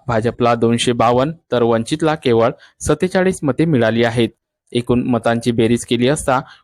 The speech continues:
काँग्रेस नऊशे एक्कावन्न, भाजप चारशे पंच्याहत्तर, तर वंचितला केवळ नव्याण्णव मते मिळाली आहेत.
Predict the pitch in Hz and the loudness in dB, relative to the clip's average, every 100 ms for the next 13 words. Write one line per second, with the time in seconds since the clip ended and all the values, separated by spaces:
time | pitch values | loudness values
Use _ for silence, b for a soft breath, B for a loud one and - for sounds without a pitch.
0 | _ 139 151 185 - - _ _ _ _ | _ -2 0 -2 -2 -10 _ _ _ _
1 | _ 117 117 - 123 117 - 156 131 - | _ -2 0 0 -2 -2 -2 0 0 -4
2 | - 127 135 165 180 - _ _ _ 151 | -8 -4 -2 0 -2 -4 _ _ _ -2
3 | 151 - 190 170 151 180 - 185 185 190 | -2 -2 -2 -2 -2 -4 0 -2 0 0
4 | 185 151 120 - 120 151 139 131 120 127 | 2 2 0 -2 -2 0 0 0 2 0
5 | - 127 120 120 120 120 117 135 156 127 | 0 0 2 2 2 0 0 0 0 0
6 | 113 117 120 120 | 2 0 2 0